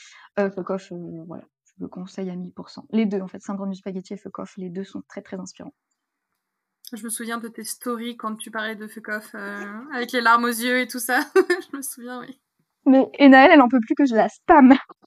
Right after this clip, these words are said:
Speaker 1: <laughs> la pauvre.
Speaker 2: Merci beaucoup, Mali, pour toutes ces réponses. Un petit peu comme avec, euh, Léona tout à l'heure, je vais te laisser le micro et le mot de la fin, un petit conseil d'écriture peut-être, une leçon de vie,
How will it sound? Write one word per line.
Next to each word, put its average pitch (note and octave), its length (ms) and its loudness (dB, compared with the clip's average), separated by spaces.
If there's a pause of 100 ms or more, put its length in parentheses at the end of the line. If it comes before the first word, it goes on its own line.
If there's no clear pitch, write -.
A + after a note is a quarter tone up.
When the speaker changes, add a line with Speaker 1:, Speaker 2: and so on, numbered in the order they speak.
(100)
Speaker 1:
<laughs> D#4+ 220 10
la A3 140 8
pauvre. B3+ 400 -2 (1500)
Speaker 2:
Merci C#4 360 -4
beaucoup, C#4 500 -6
Mali, A#3+ 320 -8
pour A#3+ 220 -18
toutes - 160 -18
ces C#4 180 -8
réponses. B3 520 -10 (320)
Un B3 140 -6
petit B3 160 -10
peu D4 120 -4
comme C#4+ 240 -2
avec, A#3+ 320 -8
euh, A3 240 -8
Léona A#3 400 -6
tout - 180 -16
à A3 80 -6
l'heure, B3 220 -6
je A#3 80 -10
vais A3+ 80 -10
te A3+ 120 -16
laisser B3 500 -8
le A3 180 -10
micro B3+ 640 -8
et A3+ 200 -12
le G#3+ 120 -8
mot A3+ 160 -6
de B3+ 80 -10
la A3+ 140 -6
fin, C4 400 -6
un A3 160 -12
petit A3 180 -18
conseil A3 320 -12
d'écriture A3 480 -18
peut-être, G#3+ 520 -14
une G#3+ 140 -12
leçon A3+ 360 -10
de G#3+ 100 -10
vie, A3+ 240 -10